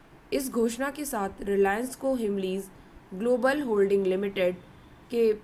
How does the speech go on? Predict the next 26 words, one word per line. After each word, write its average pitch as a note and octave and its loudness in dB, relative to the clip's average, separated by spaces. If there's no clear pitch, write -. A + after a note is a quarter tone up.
सौ C4+ 2
प्रतिशत A#3 -6
शेयर A#3+ -2
मिल F3+ 0
जाएंगे। D#3 -8
नेक्स्ट G3 -2
पॉइंट G#3+ -4
है, A3+ -6
वित्तीय A#3 -4
वर्ष A3+ -2
दो A3 0
हज़ार A#3 0
अठारह A3 -6
उन्नीस G#3 -4
में F#3 -2
बैंक A3+ -2
ऋण G#3+ -2
में G3+ 0
वृद्धि F3 0
तेरह B3 4
दशमलव G#3 -2
दो F#3 4
प्रतिशत G3 -6
तक G3 -6
की A3 -2
है। A3+ -4